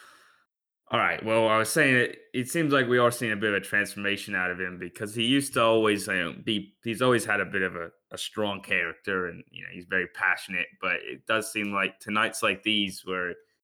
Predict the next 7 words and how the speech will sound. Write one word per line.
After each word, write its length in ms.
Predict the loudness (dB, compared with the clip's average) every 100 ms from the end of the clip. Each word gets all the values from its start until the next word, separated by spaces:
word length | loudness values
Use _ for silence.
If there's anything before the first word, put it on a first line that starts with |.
| _
he, 460 | -10 -8 -8 -10 -14
he 120 | -10
really 580 | 0 2 4 2 -2 -6 _ _ _ _ _ _ _ _ _ _ _ _
gets 240 | 0 0 -2
frustrated 840 | 0 2 2 -2 -2 0 -2 -2
and 180 | -2 0
then 260 | -2 -2